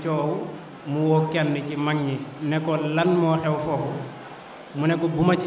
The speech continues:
amee ndigal de Mbàkke, mën naa la ko wax." Mu ne ko, "Bismillah." Diglu leen waxi mu baax. Mu ne ko, "Dafa am ndaw loo xam ne dafa xeeboon wërsëgam, dem ci wow jàmbur doon ca wàll,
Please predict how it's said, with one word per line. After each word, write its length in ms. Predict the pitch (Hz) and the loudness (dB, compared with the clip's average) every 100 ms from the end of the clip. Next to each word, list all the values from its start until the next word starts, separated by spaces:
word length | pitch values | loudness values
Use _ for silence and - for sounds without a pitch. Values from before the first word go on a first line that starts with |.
| 180 | 0
amee 240 | 165 156 | 2 2
ndigal 340 | 147 151 156 139 | 2 -2 -4 -4
de 100 | 143 | -2
Mbàkke, 420 | 143 147 143 143 | 0 0 -2 -4
mën 240 | 131 151 | -2 -2
naa 140 | 151 143 | 0 -2
la 100 | 139 | -2
ko 140 | 139 135 | 0 0
wax." 120 | 120 - - | -2 -6 -6
Mu 100 | 143 | 0
ne 80 | 170 | 2
ko, 100 | 170 | 2
"Bismillah." 480 | 160 156 160 151 127 - - - - - - - - - - - - - - - - - - - - - - - - - - - - - - - - - 151 | 2 2 4 2 0 -4 -8 -14 -16 -18 -18 -18 -18 -18 -18 -18 -18 -18 -18 -18 -18 -18 -18 -20 -20 -20 -20 -20 -20 -20 -20 -20 -20 -20 -20 -18 -18 -18 -8
Diglu 240 | 165 180 | -2 2
leen 160 | 175 160 | 4 4
waxi 220 | 156 156 | 4 2
mu 220 | 147 143 139 | 0 0 2
baax. 180 | 131 139 - - 160 | 0 0 -6 -10 -2
Mu 80 | 160 | 2
ne 60 | 175 | 2
ko, 80 | 165 | 2
"Dafa 180 | 165 175 | 4 4
am 280 | 175 170 170 - - - 165 | 4 2 -2 -10 -12 -10 -4
ndaw 300 | 151 165 170 | 2 4 4
loo 240 | 160 156 | 4 4
xam 240 | 156 151 147 | 2 0 -2
ne 140 | 143 | 0
dafa 240 | 147 156 165 165 | -2 0 -2 -2
xeeboon 500 | 175 160 156 147 147 | -2 0 0 0 2
wërsëgam, 520 | 165 160 170 139 135 160 - - - - - - - - - - - 151 | 2 2 0 0 -2 -2 -6 -12 -16 -16 -16 -18 -18 -16 -16 -16 -16 -4
dem 240 | 160 170 156 | 2 2 2
ci 120 | 160 | 4
wow 340 | 160 170 170 170 | 6 6 6 6
jàmbur 380 | 160 160 151 156 | 4 4 2 0
doon 240 | 151 151 156 | 0 0 2
ca 80 | 156 | 4
wàll, 300 | 156 143 | 6 6